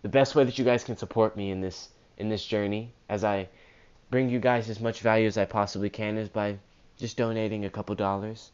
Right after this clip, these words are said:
Whatever amount that you are able to give is absolutely gratifying, and I really appreciate it. If you realize, if you guys would like to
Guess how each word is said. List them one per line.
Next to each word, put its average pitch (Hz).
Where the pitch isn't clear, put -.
Whatever 123
amount 113
that -
you 110
are 90
able 123
to 107
give 107
is 101
absolutely 107
gratifying, 92
and 87
I 85
really 85
appreciate -
it. -
If 95
you 113
realize, 120
if 95
you 107
guys 113
would 101
like 107
to 113